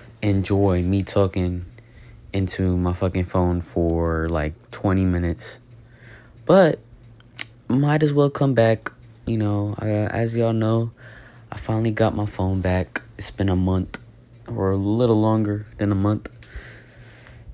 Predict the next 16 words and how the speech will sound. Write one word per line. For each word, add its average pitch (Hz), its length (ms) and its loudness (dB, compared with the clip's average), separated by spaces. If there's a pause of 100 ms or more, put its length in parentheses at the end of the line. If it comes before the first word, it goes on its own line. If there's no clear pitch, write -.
And, 175 880 2 (120)
um, 160 340 0
I've 156 160 -2
been 165 180 2
missing 147 360 2
y'all, 139 280 4
you 139 160 -2
know. 120 380 -2 (240)
The 117 100 2
return's 131 520 -2
been 127 240 -2
cool. 117 420 0
The 110 80 -2
return's 120 460 -4
been 117 180 -2
cool. 117 640 -2